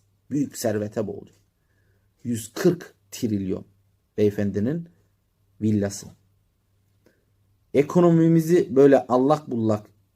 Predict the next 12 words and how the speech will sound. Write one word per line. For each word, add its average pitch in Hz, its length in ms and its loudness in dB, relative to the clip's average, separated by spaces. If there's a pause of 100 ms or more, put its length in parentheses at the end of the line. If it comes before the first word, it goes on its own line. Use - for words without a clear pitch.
(140)
eden 120 340 4 (760)
Recep 113 360 2
Tayyip 123 320 2
Erdoğan 117 460 2 (640)
sorumsuz 147 840 2
siyaseti 110 800 -2 (1120)
ve 147 420 6 (880)
dış 165 260 0
politikada 131 640 4
ve 120 60 4
ekonomide 135 880 2
olcuk-, 127 440 0